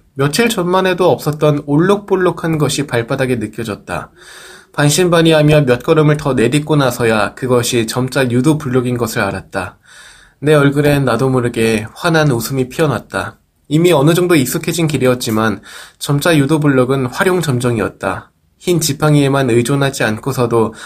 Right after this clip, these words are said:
정확하게 방향을 잡을 수 있었으므로 그것이 없을 때와는 이루 비교할 수 없는 안정감을 느꼈다. 신이 나서 거의 뛰다시피 학교로 갔다.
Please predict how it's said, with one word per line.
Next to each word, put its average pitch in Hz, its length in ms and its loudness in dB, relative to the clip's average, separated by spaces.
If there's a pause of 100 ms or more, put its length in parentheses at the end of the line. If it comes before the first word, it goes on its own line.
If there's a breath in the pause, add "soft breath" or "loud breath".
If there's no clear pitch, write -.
(160 loud breath)
정확하게 160 520 0
방향을 156 380 2
잡을 131 240 -2
수 135 140 -4
있었으므로 110 800 -4 (440 loud breath)
그것이 170 320 2
없을 175 320 0
때와는 160 500 2
이루 175 260 2
비교할 160 400 2
수 156 180 -2
없는 123 480 0
안정감을 123 600 -2
느꼈다. 92 640 -10 (420)
신이 214 320 0
나서 170 300 0
거의 135 260 -4
뛰다시피 190 480 -2
학교로 160 360 -4
갔다. - 480 -6